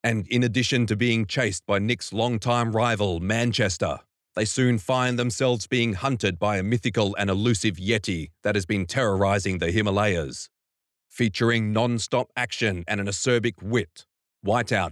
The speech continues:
by Ashton Macaulay is a thriller minute page-turner you won't be able to put down until it's finished.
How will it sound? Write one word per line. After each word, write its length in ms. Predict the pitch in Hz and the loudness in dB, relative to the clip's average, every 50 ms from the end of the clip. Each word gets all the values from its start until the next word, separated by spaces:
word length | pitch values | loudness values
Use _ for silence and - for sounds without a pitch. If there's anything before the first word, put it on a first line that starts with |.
| - - | -4 -4
by 180 | 87 90 92 - | -4 -4 -4 -4
Ashton 340 | 117 113 104 - - 120 113 | -4 -4 -4 -4 -4 -2 0
Macaulay 640 | 110 104 - 123 120 117 104 92 92 78 65 - - _ _ - | 0 0 0 2 0 2 2 0 -2 -2 -4 -8 -16 _ _ -6
is 140 | - 104 113 | -4 -2 -2
a 60 | 107 | -2
thriller 440 | 101 - - - 135 143 131 131 127 | -4 -6 -8 -2 0 0 2 2 2
minute 320 | 120 123 120 127 - _ | 2 2 0 0 -2 _
page-turner 760 | - 127 123 127 113 - - - 107 101 98 92 85 78 - - _ - | -4 -2 0 0 0 -2 -2 0 2 2 2 2 0 -2 -4 -8 _ -10
you 140 | 98 101 90 | -8 -6 -6
won't 340 | 78 98 120 127 120 104 - | -2 0 0 0 -2 -2 -2
be 120 | 107 101 | 2 2
able 200 | 92 98 - 92 | 2 2 2 0
to 60 | 87 | -4
put 240 | 85 - 120 95 - | -2 -2 -4 -2 0
down 360 | - 120 117 110 92 85 82 | 0 0 0 2 0 -2 -2
until 480 | 82 87 104 95 85 - - 151 127 95 | -4 -4 -6 -6 -6 -4 -2 0 0 0
it's 160 | 82 - - | -2 -6 -8
finished. 580 | - - 127 110 95 76 - - - - _ | -4 -2 0 0 0 -2 -4 -8 -14 -18 _